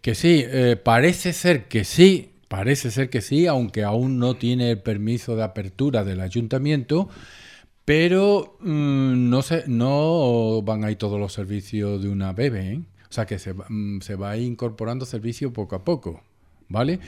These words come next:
Esto va a ir en de-, en detrimento también de la, mm, pues de la calidad de la, de lo que, de los servicios que estamos recibiendo, porque claro, ahora hay menos personas y ahora el, el menos personas se tiene que subdividir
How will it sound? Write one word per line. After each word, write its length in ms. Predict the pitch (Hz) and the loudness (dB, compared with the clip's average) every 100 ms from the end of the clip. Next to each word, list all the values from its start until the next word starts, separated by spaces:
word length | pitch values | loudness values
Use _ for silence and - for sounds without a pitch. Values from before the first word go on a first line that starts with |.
| - - - | -18 -20 -8
Esto 480 | 127 123 165 175 - | -6 0 2 2 2
va 220 | 135 120 | -2 0
a 60 | 120 | 0
ir 140 | 131 | -2
en 120 | 139 | -2
de-, 180 | 131 135 131 | -2 -4 -6
en 80 | |
detrimento 960 | 110 110 107 - 104 101 110 135 127 139 | -4 -4 -4 -4 -4 -2 -2 -4 -4 -4
también 640 | 127 113 110 135 156 139 117 | -4 -2 -2 0 -2 -4 -4
de 160 | 117 | -4
la, 640 | 110 107 107 104 101 98 95 | -4 -4 -6 -6 -6 -6 -6
mm, 240 | 92 90 87 _ _ - - - | -6 -8 -12 _ _ -10 -8 -2
pues 160 | 117 | 0
de 100 | 110 | 0
la 140 | 104 95 | -2 -4
calidad 540 | 104 95 104 131 139 | -6 -4 -2 0 0
de 420 | 135 143 143 131 | -2 -2 -2 -2
la, 800 | 117 110 104 101 101 98 95 - - | -2 -2 -4 -4 -6 -6 -8 -10 -14
de 320 | 62 123 117 | -14 -10 -8
lo 120 | 110 - | -8 -8
que, 100 | 104 135 | -10 -8
de 200 | 107 104 | -6 -6
los 120 | 101 | -6
servicios 440 | 104 92 110 135 | -8 -8 -6 -6
que 60 | 120 | -8
estamos 360 | - 107 107 104 | -8 -8 -6 -6
recibiendo, 580 | 101 107 151 170 117 | -8 -6 -4 -2 -2
porque 280 | 92 95 95 | -4 -6 -8
claro, 260 | 90 117 117 | -8 -6 -4
ahora 300 | 117 131 127 | -2 0 0
hay 140 | 110 - - - | -2 -4 -12 -4
menos 320 | 117 160 156 | 0 2 0
personas 440 | - 143 151 151 | -2 -4 -4 -4
y 80 | 147 | 0
ahora 260 | 123 131 127 - | 0 0 -2 -2
el, 80 | 135 123 | -2 -2
el 60 | 123 | -4
menos 400 | 127 127 135 123 | -2 -2 -2 -2
personas 420 | 135 139 139 147 | -6 -4 -4 -4
se 80 | 117 | -4
tiene 300 | 127 131 131 | -4 -4 -2
que 120 | 127 | -6
subdividir 760 | - 131 123 123 127 139 127 | -4 -8 -4 -4 -2 0 -2